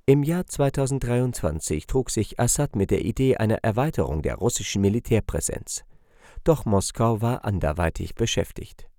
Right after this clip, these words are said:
Das Ende war konsequent. Als die Krise ausbrach, konnten die Verbündeten nicht zur Hilfe kommen,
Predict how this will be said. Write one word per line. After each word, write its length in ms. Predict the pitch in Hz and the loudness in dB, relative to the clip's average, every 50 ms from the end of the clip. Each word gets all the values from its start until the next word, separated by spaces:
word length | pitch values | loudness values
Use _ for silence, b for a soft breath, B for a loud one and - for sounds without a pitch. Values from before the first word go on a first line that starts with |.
| _ _ _ _ _ _ _ _ _ _ _ _ _ - | _ _ _ _ _ _ _ _ _ _ _ _ _ -2
Das 220 | - 156 151 - - | 0 2 2 2 0
Ende 440 | - - 113 101 90 82 87 82 73 | 0 0 0 0 2 2 0 2 2
war 180 | 87 85 92 | 2 0 0
konsequent. 880 | - - - 98 95 95 110 117 - - - - - - - - - - b b b b b b b b | -2 -2 -2 -2 0 -2 -2 -4 -4 -4 -6 -6 -6 -10 -18 -20 -20 -20 b b b b b b b b
Als 240 | - 139 139 - - | 2 4 4 4 2
die 160 | - 151 147 | 0 0 0
Krise 420 | - - 151 139 135 120 135 139 - | 0 0 0 0 2 2 0 0 2
ausbrach, 640 | - 131 127 - - - 135 131 135 131 - - | 2 0 0 0 -2 0 0 2 0 0 -4 -2
konnten 340 | - 147 139 143 - - 139 | 0 0 0 0 0 -2 -2
die 140 | 135 135 131 | -2 -2 0
Verbündeten 640 | - 143 123 117 104 95 90 92 87 - 107 101 | 0 0 2 4 2 2 2 0 0 0 0 0
nicht 200 | 98 92 - - | 2 0 -2 -2
zur 160 | - - 120 107 | 0 2 4 4
Hilfe 300 | 110 120 117 - 123 107 | 4 4 2 2 0 0
kommen, 340 | - 131 113 110 113 113 | 2 2 2 4 2 0